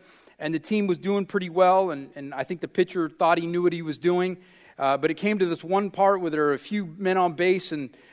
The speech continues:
I could tell the catcher was, um, he was signaling for a fastball. And, uh, the, the pitcher was like, "No, no." And then, and I could, the catcher was like, he put a one down again.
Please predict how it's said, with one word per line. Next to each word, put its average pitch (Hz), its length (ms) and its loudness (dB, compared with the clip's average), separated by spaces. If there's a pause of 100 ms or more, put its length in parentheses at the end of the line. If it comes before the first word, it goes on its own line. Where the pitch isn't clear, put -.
(100)
I - 60 -12
could - 140 -16
tell 214 160 6
the 170 80 -2
catcher 226 500 0
was, 156 640 0
um, 131 300 -8 (1300)
he 170 180 -2
was 175 100 0
signaling 185 540 0
for 151 140 0
a 127 40 2
fastball. - 540 -2 (680)
And, 156 360 0
uh, 127 260 2 (300)
the, 143 580 4
the 143 100 -4
pitcher 185 420 4
was 147 160 -6
like, 135 300 -4 (760)
"No, 127 300 -10 (220)
no." 117 280 -6 (1000)
And 170 220 -2
then, 147 200 -4 (200)
and 156 140 0
I 160 80 4
could, 147 340 -12
the - 60 -12
catcher 190 300 4
was 147 120 0
like, 139 160 4 (220)
he 156 100 -10
put 175 160 0
a 165 60 4
one 170 200 0
down 170 220 4
again. 165 400 0